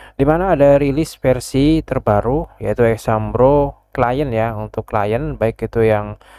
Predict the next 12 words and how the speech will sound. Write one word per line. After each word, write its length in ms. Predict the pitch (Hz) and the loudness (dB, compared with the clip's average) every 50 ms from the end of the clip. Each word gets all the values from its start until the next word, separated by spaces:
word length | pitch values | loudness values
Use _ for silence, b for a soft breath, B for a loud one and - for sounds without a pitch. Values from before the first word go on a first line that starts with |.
| B B B | B B B
semi 320 | B - - 143 147 156 156 | B -8 -4 0 0 0 2
daring 400 | 139 120 107 107 113 135 147 147 | 2 2 2 2 0 -2 -2 -4
ataupun 560 | 131 117 - 117 107 - 120 127 131 127 120 | -4 -4 -4 -6 -6 -4 -2 -4 -2 -2 -2
yang 480 | 117 117 120 131 139 139 143 139 - - | -2 0 0 -2 -2 -6 -8 -10 -12 -10
full 320 | - - 139 123 113 - | -6 -2 -2 0 0 0
daring 400 | 107 101 107 113 131 123 104 - - _ _ _ - | 2 2 2 2 0 -2 -4 -6 -12 _ _ _ -10
ya, 320 | 92 98 107 113 107 101 | -6 -4 -4 -2 -4 -4
atau 160 | 98 - - | -4 -2 -2
yang 160 | 110 107 104 104 | 0 0 -2 -4
full 240 | - - 107 - | -6 -6 -4 -2
online 320 | 95 107 104 110 120 120 110 | -2 -2 -2 -2 -4 -4 -6
juga 480 | - 101 - - 101 104 120 135 - | -8 -8 -6 -2 -2 -2 -2 -4 -6